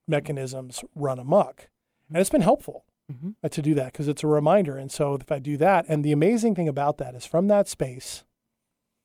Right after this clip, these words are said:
Speaker 1: when I do that, an answer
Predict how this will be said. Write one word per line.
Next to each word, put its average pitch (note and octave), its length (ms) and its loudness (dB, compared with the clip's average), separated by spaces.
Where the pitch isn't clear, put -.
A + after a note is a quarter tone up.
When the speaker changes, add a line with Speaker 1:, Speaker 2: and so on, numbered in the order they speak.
Speaker 1:
when D3 100 -4
I C3+ 80 -6
do G3 240 4
that, B2+ 280 -6
an F#3 120 2
answer G#3 380 4